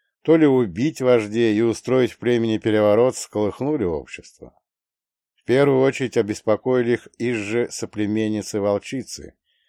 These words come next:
которые только-только привыкли к тому, что они такие же люди, как и все остальные, и что к их нуждам и пожеланиям тоже следует прислушиваться.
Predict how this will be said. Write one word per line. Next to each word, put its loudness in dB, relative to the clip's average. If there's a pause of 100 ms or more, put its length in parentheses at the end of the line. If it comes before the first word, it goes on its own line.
(420)
которые 4
только-только 2
привыкли -4
к -14
тому, 0 (360)
что 0
они 4
такие 0
же 0
люди, 0
как -4
и -2
все -4
остальные, -2 (540)
и -2
что 2
к -6
их -2
нуждам 0
и -4
пожеланиям 0
тоже 2
следует -4
прислушиваться. -14